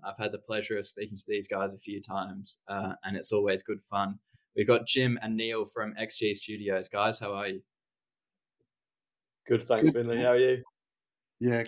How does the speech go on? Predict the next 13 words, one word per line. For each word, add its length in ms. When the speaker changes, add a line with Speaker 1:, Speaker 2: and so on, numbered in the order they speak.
Speaker 1:
I'm 100
Speaker 3:
good 80
Speaker 1:
pretty 200
Speaker 3:
to 100
talk 120
to 60
you 60
again. 300
Speaker 1:
I'm 140
doing 200
all 80
right. 200
Um, 460